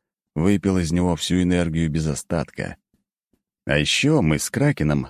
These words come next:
оставили кое-какой сюрприз для орданцев. Он сделал то, о чём я его попросил. Затем, выпустив щупальца, подхватил шкипера на руки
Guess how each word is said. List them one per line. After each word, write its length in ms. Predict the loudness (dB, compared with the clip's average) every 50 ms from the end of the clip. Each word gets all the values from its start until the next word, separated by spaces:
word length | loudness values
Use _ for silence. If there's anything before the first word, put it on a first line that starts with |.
| -10
оставили 600 | _ -4 -4 -4 -2 -2 -2 2 2 2 2 2
кое-какой 640 | 0 0 0 0 2 2 2 0 -2 0 0 -2 0
сюрприз 640 | 0 -2 -2 -2 -4 -2 -2 0 2 2 2 0 0
для 280 | -2 0 2 2 2 2
орданцев. 680 | 0 0 0 0 0 0 -2 -2 -6 -6 -8 -10 _ _ _ _ _ _ _ _ _ _ _ _ _ _ _ -2
Он 240 | 0 2 2 2
сделал 460 | 0 0 0 0 2 2 2 0 0 -2
то, 320 | 0 0 2 2 2 0
о 80 | -2 -4
чём 240 | -2 -2 0 0
я 100 | 2 0
его 200 | 0 0 -2 -2
попросил. 580 | -4 -4 -4 -2 -4 -4 -4 -6 -8 -10 -12 -14 _ _ _ _ _ _ _ _ _ _ _ _ _ _
Затем, 500 | -4 -2 -2 0 2 2 2 4 4 2
выпустив 460 | 2 0 -2 -4 -4 -2 -2 -2 0
щупальца, 560 | 0 0 0 0 2 0 0 0 0 -2 -2
подхватил 480 | -2 -4 -4 -2 -4 -2 0 0 -2 -2
шкипера 420 | -2 -4 -2 -4 -2 0 0 0
на 180 | 2 2 2 2
руки 360 | 0 -2 0 0 -2 -2 -2